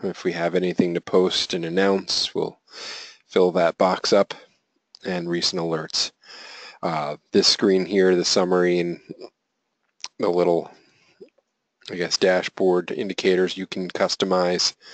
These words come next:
If you wanted to get rid of the summary and put low f-, battery or fuel consumption, you could do that. But, uh, I generally just leave it as is with the summary. Um, as you can see, we've got some speed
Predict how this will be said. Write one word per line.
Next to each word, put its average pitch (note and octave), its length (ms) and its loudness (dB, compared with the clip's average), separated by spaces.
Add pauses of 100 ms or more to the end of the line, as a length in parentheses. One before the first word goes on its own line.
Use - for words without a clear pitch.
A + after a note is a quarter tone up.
(520)
If - 180 -6
you F2+ 80 0
wanted F2 160 0
to E2+ 80 -4
get F#2+ 140 -2
rid F2+ 140 2
of E2+ 80 -2
the E2+ 80 -8
summary F2+ 520 0
and E2+ 160 -6
put - 260 -6
low - 220 -4
f-, - 200 -18 (120)
battery F#2 640 4
or E2 300 -2
fuel F#2+ 920 0 (340)
consumption, F2+ 580 -2
you E2+ 100 -6
could D#2+ 120 -12
do E2+ 160 -4
that. E2 260 -2 (1600)
But, F2+ 100 -2
uh, E2 180 -4 (800)
I G#2 100 4
generally F2 380 4
just E2 240 -8
leave E2+ 160 0
it E2 100 -4
as E2 180 -4
is F#2+ 380 6 (500)
with G#2 140 -14
the - 80 -10
summary. F#2 640 2 (840)
Um, E2 320 -2
as D#2+ 180 -2
you F2+ 80 -4
can F2+ 140 -6
see, F#2+ 240 4
we've F#2 120 4
got F2+ 200 2
some F2+ 200 -2
speed G#2 680 0